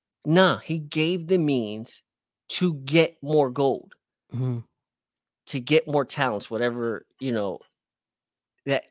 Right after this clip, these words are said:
Speaker 1: he, he has given his people his spirit.
Speaker 2: Mm-hmm.
Speaker 1: He,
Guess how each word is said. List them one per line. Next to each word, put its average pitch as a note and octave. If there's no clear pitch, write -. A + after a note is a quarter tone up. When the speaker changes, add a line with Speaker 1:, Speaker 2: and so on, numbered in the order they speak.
Speaker 1:
he, F3
he -
has B2
given C3+
his B2+
people B2
his G#2
spirit. B2
Speaker 2:
Mm-hmm. B2+
Speaker 1:
He, -